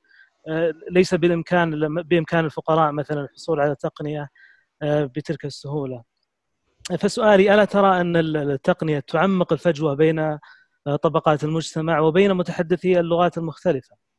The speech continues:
يعني، هذا يع-، التقنية الآن تعطي ميزة إضافية لمتحدثي اللغة الإنجليزية، آه، وفي نفس الوقت، آه، تجعل بع-، متحدثي بعض اللغات، آه، آه، مثل ما يقال بالإنجليزية lagging behind، أو، أو، آه،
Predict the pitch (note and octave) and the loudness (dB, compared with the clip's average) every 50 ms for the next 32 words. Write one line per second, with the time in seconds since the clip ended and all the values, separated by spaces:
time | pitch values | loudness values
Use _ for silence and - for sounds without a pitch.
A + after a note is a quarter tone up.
0 | _ _ _ _ _ _ _ _ - D3+ D3 E3+ E3+ F#3 F#3+ F3+ F#3 F3+ E3+ F3 | _ _ _ _ _ _ _ _ -2 0 2 2 4 4 4 4 4 2 0 -2
1 | - - G3+ - F#3+ F#3+ F3+ F3+ G3 F#3+ G3 F#3 - - F3+ F#3+ - - G3 G3 | -2 -2 -2 0 2 2 2 4 4 2 2 0 0 -4 -4 -2 0 2 2 2
2 | F#3 F3 E3 F#3 F#3+ E3 F3 D#3 E3 D#3 E3 E3 D#3 - G3 G3 F#3+ F3+ F3 E3+ | 2 2 2 2 2 2 2 0 2 0 0 0 0 0 0 2 2 2 0 -4
3 | D#3+ E3 - - G3 F3+ F3+ - F#3+ F3+ F3 F3+ F3 E3 D#3 D#3 C#3+ C#3+ D#3 C#3 | -6 -8 -6 -6 -4 -4 -2 0 0 0 2 2 2 2 0 -2 -4 -4 -4 -4
4 | C#3 D3+ C3+ C3+ C#3 C3+ - _ _ _ _ _ _ _ _ _ - - - E3 | -4 -4 -4 -4 -6 -8 -10 _ _ _ _ _ _ _ _ _ -14 -10 -8 -6
5 | D#3 D#3+ D#3+ D#3 D3+ D3+ D3+ D3+ D#3 D3+ D3+ E3 F3 F#3+ G3 G3 G3 G3 F#3+ F#3 | -4 -2 -4 -4 -4 -6 -6 -8 -8 -6 0 2 4 6 6 6 4 4 2 2
6 | F3+ - - - F#3 - - G#3 G#3 G#3 - - - F#3+ F#3+ G3 G#3+ G3+ - - | 0 -4 -8 -12 -8 -2 2 2 2 2 2 0 -4 0 2 2 0 0 -2 -8
7 | _ - F#3+ F#3 F3+ F3+ F3 F3+ E3+ E3+ D#3 - E3 E3 D3+ - F#3+ F#3+ E3 F#3+ | _ -4 -2 0 0 0 0 0 -2 -4 -6 -8 -10 -10 -6 -4 -2 0 2 4
8 | F3+ F#3 F#3 F3+ F3 D#3+ D3+ F3 E3+ E3+ E3+ D#3+ E3+ E3 - - - - F#3 E3 | 4 4 2 0 -4 -4 -4 -2 -2 -2 -2 -4 -6 -8 -8 -8 -8 -6 -4 -4
9 | F#3+ - - F#3 F3 F#3 F3+ F3 F3+ E3+ E3+ E3+ F#3+ G3 G3 F#3 _ - F#3 F3+ | -4 -4 -2 -2 0 0 0 0 -2 -4 -2 0 2 2 2 2 _ -6 -4 -4
10 | F3 E3 D#3 - _ _ _ _ _ _ _ _ _ _ _ _ _ _ - D#3+ | -4 -4 -6 -8 _ _ _ _ _ _ _ _ _ _ _ _ _ _ -8 -4
11 | E3 E3+ E3 D#3 D3+ D3+ D#3 D#3 D#3 D#3 E3 F3 E3+ E3+ - - E3+ D#3+ D3+ D#3 | -4 -2 -2 -4 -4 -4 -6 -6 -8 -6 -2 -2 -2 -2 0 -2 -4 -2 -2 -4
12 | D#3+ D#3+ E3 F3+ E3+ E3 D3+ E3+ F3 E3+ F3 E3+ D#3 D3 D#3+ D#3 E3+ F3+ E3 D3 | -4 -2 0 2 2 4 4 2 2 2 0 -2 -2 -4 -4 -2 -2 -2 -2 -2
13 | C3+ B2 - D#3 D#3 D3 D3+ E3 D#3+ D#3 D#3 D3+ D3 D3 C#3+ C#3+ C#3+ C#3 C3 | -4 -8 -8 -6 -4 -4 -2 -2 0 0 0 0 -2 -2 0 0 0 -2 -4